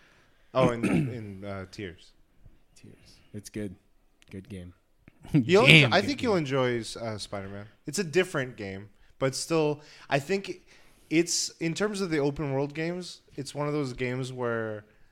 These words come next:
Speaker 1: traversing it, much like Tears of the Kingdom in its own way, is fun to traverse. Like, you can fast travel, and I was definitely doing that at the tail end of the game where I'm like, "I'm ready to wrap up."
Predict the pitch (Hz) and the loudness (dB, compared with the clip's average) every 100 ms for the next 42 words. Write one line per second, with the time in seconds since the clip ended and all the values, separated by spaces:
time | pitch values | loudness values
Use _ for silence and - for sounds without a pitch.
0 | _ - - 156 101 120 120 147 147 151 | _ -18 -8 -6 -2 -2 -2 -4 -4 -4
1 | 127 120 120 131 120 - - 127 120 - | -6 -8 -6 -6 -6 -8 -10 -8 -8 -6
2 | 131 127 127 120 117 120 131 123 127 135 | -4 -2 -2 -2 -2 -2 -2 -6 -4 0
3 | 139 143 156 - - 135 113 - 139 120 | 0 -2 -6 -14 -6 -4 -4 -4 -2 0
4 | 113 - 101 98 87 - 123 117 151 214 | -2 -4 -6 -6 -12 -6 -4 -2 -2 -4
5 | 185 123 120 - 147 147 165 170 131 139 | 4 6 6 2 -2 -2 -6 -4 2 4
6 | 143 135 139 135 147 135 131 131 127 123 | 2 4 2 2 -2 0 0 0 -2 -2
7 | - 98 110 123 113 110 113 117 120 123 | -6 -10 -8 -4 -4 -2 -4 -6 -6 -4
8 | 117 101 98 82 139 123 98 95 95 - | -4 -6 -8 -8 -4 -4 -4 -6 -8 -8
9 | 107 | -10